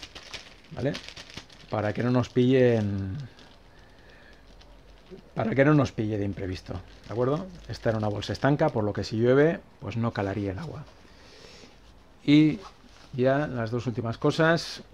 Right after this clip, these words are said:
un, una luz de señalización. Esta es de bicicleta, pero alumbra muchísimo. Encaja perfectamente en el sistema mole. Alumbra muchísimo, es una linter-, una, una luz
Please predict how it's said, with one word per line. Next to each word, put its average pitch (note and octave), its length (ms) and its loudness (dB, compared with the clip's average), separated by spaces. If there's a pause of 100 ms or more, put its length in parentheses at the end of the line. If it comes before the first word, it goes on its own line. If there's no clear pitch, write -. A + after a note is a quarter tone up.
un, A#2 680 2
una C3+ 220 2
luz E3+ 400 6
de A#2+ 120 -6
señalización. A#2 840 0 (340)
Esta A2+ 460 -10 (440)
es B2+ 120 -2
de C3+ 80 2
bicicleta, C3+ 560 0
pero A#2 160 -2
alumbra B2+ 340 -2
muchísimo. D3+ 720 -4 (840)
Encaja B2 260 -6
perfectamente A2+ 640 -2
en G#2+ 60 -2
el G2+ 80 -6
sistema G#2 500 -4
mole. D3+ 320 2 (3000)
Alumbra C#3+ 440 8
muchísimo, D3 560 4
es - 80 -4
una A2+ 200 0
linter-, A2 400 -2
una, A2 580 -4
una B2+ 180 2
luz B2+ 200 4